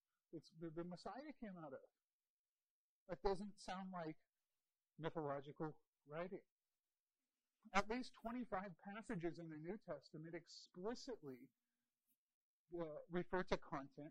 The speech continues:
from Genesis one through eleven. So there's absolutely no reason to take these con-, uh, these texts, these chapters of Genesis as anything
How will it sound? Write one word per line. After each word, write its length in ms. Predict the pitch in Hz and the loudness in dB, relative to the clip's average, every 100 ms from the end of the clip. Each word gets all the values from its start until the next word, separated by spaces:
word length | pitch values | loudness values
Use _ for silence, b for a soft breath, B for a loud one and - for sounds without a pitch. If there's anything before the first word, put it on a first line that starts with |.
| _ 160 | _ -6
from 160 | 143 | -4
Genesis 560 | 147 135 143 165 147 - 127 | -4 -4 -6 -6 -6 -10 -10
one 200 | 127 123 120 _ _ - | -8 -8 -12 _ _ -6
through 160 | 147 | -4
eleven. 360 | 147 160 170 - - _ B B - | -2 0 -2 -4 -14 _ B B 0
So 80 | 185 | 2
there's 200 | 190 196 | 2 0
absolutely 680 | 214 233 254 226 190 160 156 | -2 -4 -6 -2 -2 0 -4
no 160 | 165 202 | -6 -6
reason 360 | 170 202 185 151 | -6 -6 -8 -8
to 80 | 151 - | -8 -6
take 160 | 185 - _ _ _ 143 | -8 -8 _ _ _ -4
these 200 | 185 202 - | -4 -4 -6
con-, 320 | 208 208 214 - | -8 -6 -8 -4
uh, 160 | 151 139 156 | -4 -4 -4
these 320 | 170 - - _ _ - - | -6 -8 -18 _ _ -18 0
texts, 400 | 233 185 - - 147 | 2 2 -8 -14 -8
these 320 | 170 175 - | -6 -6 -8
chapters 560 | - 208 202 226 214 180 | -2 0 0 -2 -4 0
of 160 | 151 | -2
Genesis 520 | 120 185 226 - 156 - | -2 -6 -6 -2 -2 0
as 120 | 139 339 | -2 -2
anything 480 | 175 202 160 147 143 | -8 -8 -8 -12 -14